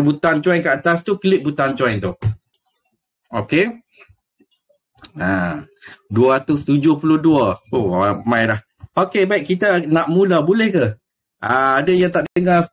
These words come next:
"Cikgu, kamera tak boleh buka ke, cikgu?" Memang kita tak perlu berguna-, ah, buka kamera. Ah, tak penting buka kamera. Ah, suara pun tak penting.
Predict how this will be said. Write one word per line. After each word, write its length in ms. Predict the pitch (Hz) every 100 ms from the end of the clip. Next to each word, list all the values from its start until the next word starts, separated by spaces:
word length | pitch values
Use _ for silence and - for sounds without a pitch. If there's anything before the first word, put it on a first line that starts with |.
| -
"Cikgu, 600 | 165 208 180 147 - -
kamera 320 | 147 165 196 196
tak 100 | 165
boleh 100 | 190
buka 80 | 190 165
ke, 40 | 175 180
cikgu?" 140 | 175
Memang 400 | 143 156 190 180 -
kita 240 | 170 165
tak 240 | 170 175 226
perlu 240 | 240 226
berguna-, 440 | 165 147 143 165 143
ah, 120 | 139
buka 480 | 135 143 147 135 156
kamera. 320 | 147 139 110 107 _ _ -
Ah, 480 | 120 131 113 104 104 - -
tak 160 | 147
penting 400 | 190 196 185 151
buka 160 | 165 156
kamera. 480 | 135 147 139 110 107 -
Ah, 320 | - 104 101
suara 400 | 104 151 175 190
pun 160 | 185 180
tak 80 | 151
penting. 400 | 147 147 117